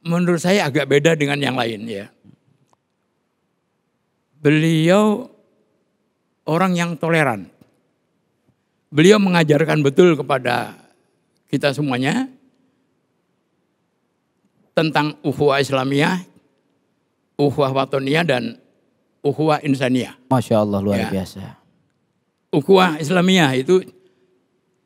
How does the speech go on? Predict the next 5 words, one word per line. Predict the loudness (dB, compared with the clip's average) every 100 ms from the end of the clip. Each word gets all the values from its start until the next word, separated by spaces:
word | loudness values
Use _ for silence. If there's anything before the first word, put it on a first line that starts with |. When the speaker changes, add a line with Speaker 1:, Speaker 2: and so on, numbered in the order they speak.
| _
Speaker 1:
beliau | 0 4 4
buktikan | 4 -2 0 2 2 2
bahwa | 0 0 0 -2 -4 -10 _ _ _ _ _ _ _ _ _ _ _ _
dari | 2 4 4 4
awal | 2 4 2 0 -4 -8